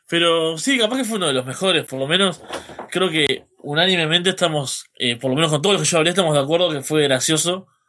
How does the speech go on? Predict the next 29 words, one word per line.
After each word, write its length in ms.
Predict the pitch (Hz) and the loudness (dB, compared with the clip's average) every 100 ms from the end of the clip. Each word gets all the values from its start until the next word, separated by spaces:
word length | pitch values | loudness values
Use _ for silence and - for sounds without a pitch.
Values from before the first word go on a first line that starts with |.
| _ _ _ _ _ _ - _ | _ _ _ _ _ _ -20 _
Eh, 240 | 127 123 117 | 0 0 2
así 240 | 120 147 | 0 2
que 80 | 143 | 2
eso 100 | 147 | 2
ya, 380 | 139 143 127 - | 2 2 2 -2
ya 140 | - 151 | -2 2
es 40 | 147 | 2
bastante, 380 | 139 190 139 | 2 0 0
que 320 | 120 110 104 - - - - - - | -4 -6 -10 -16 -20 -20 -20 -20 -4
haya 580 | - 143 147 131 123 120 | -2 2 4 4 4 2
causado 420 | 131 127 156 147 | -2 0 2 4
gracia 340 | 139 147 143 123 | 4 2 2 0
a, 180 | 123 | 0
a 40 | 127 | -2
casi 240 | 131 135 | -2 0
todo 160 | 135 156 | 2 2
el 80 | 147 | 4
mundo, 460 | 160 147 131 107 | 0 2 0 -2
así 240 | 107 143 131 | -4 0 0
de 80 | |
forma 400 | 123 135 127 117 - - - - - | 0 -2 -4 -6 -12 -20 -20 -8 2
pareja, 420 | 127 147 151 170 | 4 4 4 2
me 100 | 139 | 4
parece 480 | 123 127 135 113 - _ _ _ _ _ _ | 0 0 -2 -6 -10 _ _ _ _ _ _
que, 240 | 135 127 123 | -2 -2 -2
que 80 | |
es 60 | 139 | -4
positivo 520 | 147 147 143 175 185 | -2 -2 2 4 4
cuando, 460 | 156 139 131 113 | 2 2 0 -2